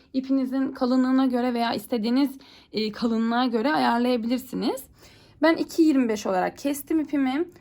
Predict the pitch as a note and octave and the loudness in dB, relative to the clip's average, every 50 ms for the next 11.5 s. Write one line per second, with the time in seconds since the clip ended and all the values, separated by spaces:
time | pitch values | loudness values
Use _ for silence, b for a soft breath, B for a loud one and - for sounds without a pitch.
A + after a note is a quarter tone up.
0 | B B - E4 - C#4 B3 - G#3+ - - - - C4 C4 C4+ - B3+ B3+ G#3+ | B B -6 -4 -2 -2 -4 -4 -4 -6 -4 -2 -2 -2 -2 -2 -4 -4 -4 -2
1 | G#3+ G#3+ G#3+ B3 D#4 E4 - - _ - - B B B B B B B B B | -2 -2 -2 -4 -6 -8 -10 -16 _ -20 -20 B B B B B B B B B
2 | B B B B B B B B _ _ _ _ _ _ - C4 D#4+ E4 F4+ G#4 | B B B B B B B B _ _ _ _ _ _ 4 6 6 6 6 2
3 | G4+ - F#4+ D#4+ D4+ C#4 A#3 B3 A#3 A#3+ C#4+ F4 F4+ - - _ _ _ - A#3+ | 2 2 2 2 2 2 2 2 0 2 0 0 -2 -4 -10 _ _ _ -12 -6
4 | A3 B3 C4 B3 A3 A#3+ A3+ A#3+ C#4 G4+ A#4 F#4 A#3+ A3 D4 D#4+ F4 E4+ C#4+ C4 | -4 -2 -2 -2 -2 -2 -2 -2 -4 -4 -6 -2 2 4 6 6 6 4 0 -6
5 | C4+ - G3+ F#3+ F3 - - - E4 D4 C4+ - - - - F#3+ G3 F#3+ F#3+ B3 | -4 -4 -4 -4 -4 -6 -6 -4 -4 -4 -4 -4 -4 -2 0 0 0 0 -2 -2
6 | C#4+ D#4+ D#4 D4+ C#4 C4+ D4+ E4 F4 E4+ - _ _ _ _ _ _ _ _ _ | -2 -2 0 0 0 0 0 -2 -4 -4 -8 _ _ _ _ _ _ _ _ _
7 | _ _ _ _ - - E4+ E4+ E4+ F4 E4+ - - D4 B3+ A3+ G3 G3 E3+ E3 | _ _ _ _ -2 2 2 2 2 0 -4 0 2 2 2 2 2 2 0 0
8 | F3+ - - - - A#3+ - - - D4 B3+ A3 - G#3+ G3+ G#3 C4 E4+ G4 - | -2 -8 -12 -12 -12 -12 -10 -6 -6 -4 -4 -4 -4 -4 -2 -2 -2 -2 -4 -6
9 | - _ - D4+ D#4 D4 - A#3+ A3 - - F#3 F#3 G3 G#3 G#3 - - B3+ C#4 | -8 _ 0 2 2 2 0 -4 -12 -10 -8 -8 -6 -6 -6 -8 -8 -6 -4 -2
10 | C4+ C4+ C4+ B3+ B3+ C4 C#4 D4+ D4+ - - _ _ _ _ _ _ _ _ _ | -2 -2 -2 -2 -2 -2 -2 -4 -6 -8 -16 _ _ _ _ _ _ _ _ _
11 | _ _ - A#3+ A#3 A#3+ A#3+ D4+ F4 | _ _ -10 -4 -2 -2 -2 -2 -4